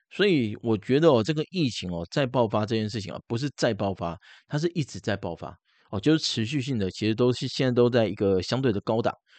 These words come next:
那这个相对的高档会不会影响到经济？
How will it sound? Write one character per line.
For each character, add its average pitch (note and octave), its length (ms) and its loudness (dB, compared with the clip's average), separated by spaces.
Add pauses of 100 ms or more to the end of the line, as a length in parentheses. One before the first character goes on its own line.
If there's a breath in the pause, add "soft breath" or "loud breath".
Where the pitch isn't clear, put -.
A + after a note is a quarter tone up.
(280 loud breath)
那 G#3+ 100 4
这 G#3 120 2
个 F3+ 100 6
相 F#3 180 2
对 F3 120 6
的 B2+ 80 6
高 D3 240 4
档 C3+ 160 4 (100)
会 E3+ 160 -2
不 D3+ 60 0
会 E3 140 0
影 C3 200 -4
响 G2+ 160 -2
到 F#2+ 140 -2
经 A2+ 320 -4
济？ - 260 -4